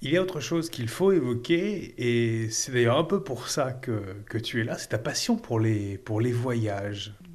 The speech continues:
Elle t'a pris quand, cette, euh, cette passion pour les voyages ?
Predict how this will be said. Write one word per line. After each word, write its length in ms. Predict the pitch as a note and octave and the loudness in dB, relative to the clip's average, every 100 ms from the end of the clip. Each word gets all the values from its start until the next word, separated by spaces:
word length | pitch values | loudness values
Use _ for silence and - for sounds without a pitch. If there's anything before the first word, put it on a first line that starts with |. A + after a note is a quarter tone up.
| D#3+ | -14
Elle 120 | E3+ | -8
t'a 120 | E3+ | -8
pris 160 | E3+ E3 | -8 -10
quand, 320 | - E3 E3 | -4 -2 -2
cette, 380 | E3+ D#3 D3 C#3+ | -4 -8 -10 -8
euh, 240 | C#3 C#3+ C#3+ C#3+ - | -8 -8 -12 -14 -18
cette 240 | - C3+ | -16 -10
passion 400 | - C#3 - E3+ | -4 -2 0 0
pour 140 | E3 D3 | 0 -2
les 80 | B2+ | 0
voyages ? 460 | A#2+ A#2 B2+ B2+ | 2 2 0 -4